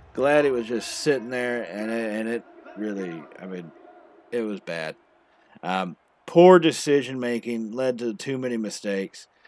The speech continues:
Now, we did try to put up a rally and add twenty more points, a few, couple more scores. Um, nothing special. We lose this game big time,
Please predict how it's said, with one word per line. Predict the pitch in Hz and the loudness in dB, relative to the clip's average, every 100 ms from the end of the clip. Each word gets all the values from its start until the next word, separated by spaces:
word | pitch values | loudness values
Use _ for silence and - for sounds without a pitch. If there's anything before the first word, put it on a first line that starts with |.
| - - | -20 -8
Now, | 120 135 139 131 | 0 4 6 4
we | 135 135 | 0 -2
did | 135 151 143 123 _ _ _ _ - | 6 6 6 0 _ _ _ _ -10
try | 131 135 135 | 0 4 4
to | |
put | 120 135 | 2 2
up | 127 | 2
a | 127 | 2
rally | 123 123 123 123 123 85 | 0 0 0 2 0 -2
and | 107 | -10
add | 92 113 113 98 | -8 -6 -6 -8
twenty | 117 117 | -10 -6
more | 113 113 | -4 -6
points, | 101 113 113 104 | -6 -8 -8 -10
a | 98 | -14
few, | 107 - | -16 -14
couple | 117 104 107 | -10 -10 -8
more | 107 101 | -8 -8
scores. | - - 104 104 101 98 - _ _ _ - | -10 -8 -6 -4 -6 -8 -14 _ _ _ -10
Um, | 92 92 90 - _ _ - | -6 -4 -6 -12 _ _ -12
nothing | 110 101 101 95 | -8 -6 -8 -12
special. | - 98 95 - 98 | -10 -8 -6 -6 -8
We | 95 98 101 | -8 -6 -6
lose | 92 98 101 95 | -6 -6 -6 -8
this | 98 98 90 | -8 -10 -10
game | 95 95 95 95 87 _ | -8 -6 -6 -8 -12 _
big | 98 92 90 | -10 -10 -10
time, | 98 90 90 90 | -12 -10 -10 -10